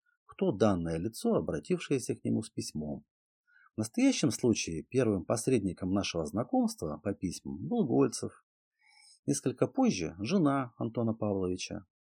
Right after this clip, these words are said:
артистка Московского художественного театра Ольга Леонардовна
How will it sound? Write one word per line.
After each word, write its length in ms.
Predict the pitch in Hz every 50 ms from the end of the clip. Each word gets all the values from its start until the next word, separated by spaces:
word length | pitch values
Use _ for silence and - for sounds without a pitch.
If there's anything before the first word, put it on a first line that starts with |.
| _ _ _ _
артистка 600 | - 101 107 113 - - 131 110 - - - 90
Московского 680 | 90 98 95 - - 107 98 90 - - - 76 - -
художественного 640 | - 90 87 90 82 80 - - - - 135 -
театра 560 | - - 156 202 220 220 - - 160 151 143 _ _ _ _ _ _ _ _ _ _ _ _ _ _ -
Ольга 340 | - 151 202 202 160 156 156
Леонардовна 920 | 135 117 104 101 92 101 131 143 139 131 135 135 127 123 123 123 120 117